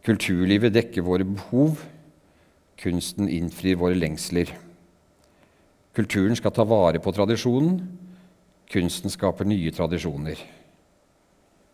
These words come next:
Kulturen er på sitt beste den tryggheten, den dannelsen som gjør oss i stand til å vokse som mennesker og utvikle vår personlighet.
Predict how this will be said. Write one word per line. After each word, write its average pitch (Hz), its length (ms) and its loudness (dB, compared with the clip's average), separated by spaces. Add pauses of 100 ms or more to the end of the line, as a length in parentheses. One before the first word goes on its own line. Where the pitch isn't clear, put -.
(320)
Kulturen 117 480 2
er 104 160 4
på 110 80 -4
sitt 117 220 -2
beste 123 340 2
den 104 160 6
tryggheten, 107 680 0 (960)
den 104 160 2
dannelsen 107 680 2 (400)
som 101 160 -2
gjør 98 140 4
oss 101 100 -2
i 104 60 -2
stand 87 320 0
til 101 160 -4
å 107 60 -4
vokse 113 400 -6
som 113 180 -2
mennesker 117 480 0
og 98 180 2
utvikle 92 400 -4
vår 98 140 -2
personlighet. 101 760 -2